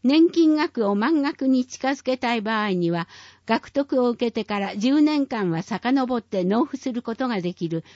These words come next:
追納制度をご利用できます。三年以上前の分を納付する場合、加算額がつきます。利用を希望する場合は、東北福島年金事務所へお問い合わせください。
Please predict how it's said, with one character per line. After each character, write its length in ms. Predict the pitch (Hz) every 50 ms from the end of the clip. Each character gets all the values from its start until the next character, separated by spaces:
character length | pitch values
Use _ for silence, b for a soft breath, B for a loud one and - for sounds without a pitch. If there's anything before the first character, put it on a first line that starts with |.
| b b b b
追 280 | - - 277 302 311 302
納 220 | 285 294 285 277 285
制 280 | - - 269 262 247
度 160 | 202 214 214 208
を 80 | 170
ご 140 | 160 180 196
利 160 | 190 202 202
用 180 | 190 190 190 175
で 140 | 160 170 160
き 140 | - 156
ま 100 | 151 156
す。 240 | - - - _ _ _ _ _ _ _ _ _ _ _ _ _ _ _ _ _ _ _ _ _
三 340 | - - 277 277 320 320 311
年 300 | 311 320 311 302 311 311
以 80 | 302 277
上 240 | 269 302 294 294 285
前 260 | 277 285 277 277 277
の 180 | 269 269 269
分 300 | 254 226 262 262 247 226
を 120 | 208 190 190
納 220 | 196 208 240 254
付 120 | 247 - -
す 140 | - 240
る 120 | 214 208 214
場 220 | 190 208 202 180
合、 60 | 160 165 160 160 B B B B B B
加 120 | - 220
算 280 | - - 311 294 311 294
額 260 | 269 269 269 - 220
が 140 | 190 165 175
つ 120 | - -
き 140 | - 175 160
ま 120 | 151 160
す。 280 | - - - _ _ _ _ _ _ _ _ _ _ _ _ _ _ _ _ _ _ _ -
利 200 | 220 202 240 277
用 220 | 302 330 330 349 330
を 80 | 311
希 160 | - - 285 277
望 200 | 240 285 294 311
す 140 | - - 294
る 100 | 262 262
場 220 | 226 247 254 247
合 180 | 220 196 180 170
は、 220 | 165 175 170 185 b b b b b b b -
東 360 | 269 285 311 359 330 285 285
北 140 | - 294 277
福 200 | - - - 269
島 300 | 269 - 269 233 220 220
年 280 | 220 233 262 277 285
金 260 | 277 - 269 262 254
事 100 | 226 240
務 160 | 240 240 240 -
所 200 | - - 202 170
へ 120 | 165 - -
お 80 | 180
問 220 | 196 - 226 220 220
い 40 | 202
合 80 | 190
わ 100 | 185 -
せ 160 | - - 185
く 80 | 170 -
だ 160 | 160 170 226
さ 180 | - - 170 151
い。 160 | 143 143 -